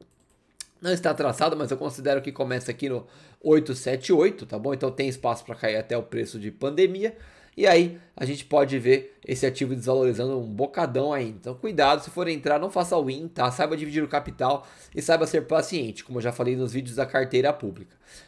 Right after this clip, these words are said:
Marfrig também, ó, Marfrig dentro de uma zona de acumulação. Inclusive eu vou esticar ela pra frente aqui, quatorze trinta e cinco. Vou deixar ela no ponto aqui pra ficar feliz. E aí,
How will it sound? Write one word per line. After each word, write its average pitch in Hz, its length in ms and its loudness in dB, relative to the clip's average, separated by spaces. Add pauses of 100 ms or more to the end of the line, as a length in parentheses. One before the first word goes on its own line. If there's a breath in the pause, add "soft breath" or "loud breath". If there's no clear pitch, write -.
Marfrig 175 680 0
também, 175 500 2
ó, 135 60 -2
Marfrig 131 440 -4
dentro 139 260 -6
de 135 60 -8
uma 135 160 -4
zona 117 200 -4
de 110 80 -6
acumulação. 170 680 -4 (260 loud breath)
Inclusive 170 260 0
eu 170 60 4
vou 151 100 0
esticar 139 340 -2
ela 131 120 2
pra 127 140 -2
frente 123 320 -6
aqui, - 160 -6
quatorze 123 400 -4
trinta 117 260 -8
e 143 120 -4
cinco. 165 420 -10 (340 soft breath)
Vou - 80 -18
deixar 120 220 -6
ela 117 100 -2
no 113 120 -8
ponto 113 340 -8
aqui 101 100 -14
pra 110 120 -8
ficar 107 180 -10
feliz. 147 480 -6 (340 soft breath)
E 165 80 0
aí, 151 320 4